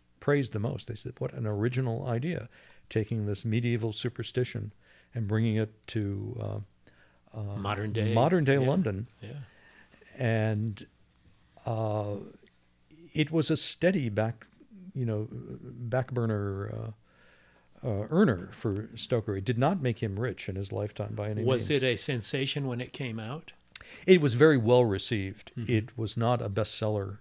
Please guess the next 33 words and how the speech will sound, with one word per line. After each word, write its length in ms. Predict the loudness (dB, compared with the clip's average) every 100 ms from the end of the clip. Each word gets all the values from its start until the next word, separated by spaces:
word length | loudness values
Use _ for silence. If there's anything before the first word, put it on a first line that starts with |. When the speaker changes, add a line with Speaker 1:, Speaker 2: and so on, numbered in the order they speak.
| -6
Speaker 1:
Uh, 360 | -4 -4 -6 -8 _ -18
Speaker 2:
Uh-huh. 300 | -14 -12 -10
Speaker 1:
he 100 | -2
was 180 | 0 0
n-, 120 | -2 -8 -12 -10 -8
Stoker 320 | 2 2 2
was 120 | 0
not 180 | 0 0
the 80 | -4
Stephen 380 | -4 -4 -4 -4
King 260 | -4 -4
of 240 | -6 -10 -16 -4
Speaker 2:
<laughs> 400 | -2 4 2 2
Speaker 1:
his, 160 | -2 0
there 180 | 4 8
was 220 | 8 6
no 100 | 2
Stephen 320 | 2 0 -2
King 220 | -4 -4
of, 80 | -4 -8 -14 -20 -14
of 140 | -6 -2
the 60 |
Speaker 2:
Right. 100 | -2
Speaker 1:
time. 380 | 0 -2 -2 -4 -6
Um, 500 | -4 -4 -4 -6 -8 -12 _ -20 _ _ -20 -20 -10
uh, 500 | -8 -6 -8 -10 -12 -14 -16 -16 -14 -6 0
one 100 | 2
of 60 | 2
his 140 | 0
best 240 | 2 0 0
friends 420 | 0 0 0 -4
was, 380 | -4 -6 -6 -6
uh, 280 | -6 -4